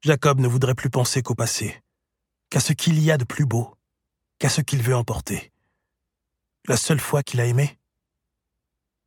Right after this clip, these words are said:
Il ne voudrait penser qu'à Janet, se persuader qu'il va la retrouver. Il cherche son visage, quelque part dans ses pensées noyées. Mais seul celui de sa femme apparaît,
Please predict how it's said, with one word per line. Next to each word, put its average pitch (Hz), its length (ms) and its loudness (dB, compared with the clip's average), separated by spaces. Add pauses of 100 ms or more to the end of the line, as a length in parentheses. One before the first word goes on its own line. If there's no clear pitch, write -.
(440)
Il 156 160 4
ne 143 60 4
voudrait 131 280 2
penser 123 320 -2
qu'à 117 120 -2
Janet, 104 500 -4 (720)
se - 120 -4
persuader 135 580 0
qu'il 127 180 -4
va 123 160 2
la 107 100 0
retrouver. 95 480 -4 (1000)
Il 135 140 2
cherche - 420 2
son 113 160 -4
visage, 98 540 -4 (220)
quelque 135 260 2
part 123 280 0
dans 107 80 0
ses - 180 -4
pensées 117 340 -2
noyées. 95 460 -4 (880)
Mais 131 100 2
seul 139 280 0
celui 120 300 -2
de 113 80 0
sa - 160 -4
femme 104 200 -4
apparaît, 87 460 -6